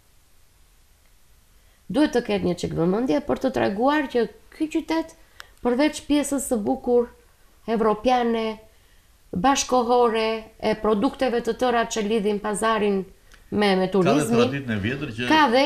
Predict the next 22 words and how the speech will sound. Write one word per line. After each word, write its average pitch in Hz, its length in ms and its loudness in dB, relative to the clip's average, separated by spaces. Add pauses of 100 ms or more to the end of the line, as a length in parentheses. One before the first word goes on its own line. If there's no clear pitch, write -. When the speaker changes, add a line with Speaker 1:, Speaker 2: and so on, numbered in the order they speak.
Speaker 1:
një 262 240 -2
pjesë 254 320 -2
të 226 100 -6
traditës 226 340 0
Speaker 2:
jeton 262 260 0
me 226 80 -2
Speaker 1:
që 226 80 4
Speaker 2:
të. - 400 -6 (200)
Speaker 1:
të - 120 -4
paktën 339 380 4
mbajmë 302 260 0
këto 302 140 -4
që 269 140 -6
kemi 269 300 -4
deri 202 180 -4
tani. 196 320 -4 (1200)
Speaker 2:
Mitt. - 420 -14 (200)
S'kemi 127 360 -4
ndonjë 90 240 -6
tjetër, 90 260 -12
besoj, 131 260 -14
e? 185 80 -10